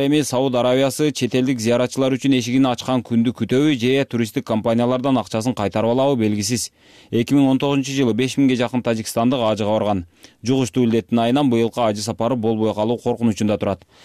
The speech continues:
Дүйнөлүк саламаттык сактоо уюмунун маалыматына караганда, жыйырма сегизинчи февралга карата коронавирус илдетин жуктургандардын жалпы саны сексен эки миңден өттү.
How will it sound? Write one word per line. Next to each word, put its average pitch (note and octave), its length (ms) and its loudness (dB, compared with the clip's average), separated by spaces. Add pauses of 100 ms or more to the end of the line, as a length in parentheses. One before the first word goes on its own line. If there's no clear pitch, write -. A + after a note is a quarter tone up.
(180)
Дүйнөлүк C#3+ 360 2
саламаттык C#3+ 440 -2
сактоо D3+ 360 -2
уюмунун D3 240 2
маалыматына C#3 480 2
караганда, C#3 380 2
жыйырма A#2+ 340 0
сегизинчи C3 420 0
февралга C3 460 0
карата B2 440 -2
коронавирус A2+ 600 0
илдетин A#2+ 340 0
жуктургандардын A#2 680 -2
жалпы A#2 360 -2
саны B2 260 0
сексен A#2+ 380 -2
эки A#2 160 -2
миңден A#2 340 2
өттү. F#2 300 -4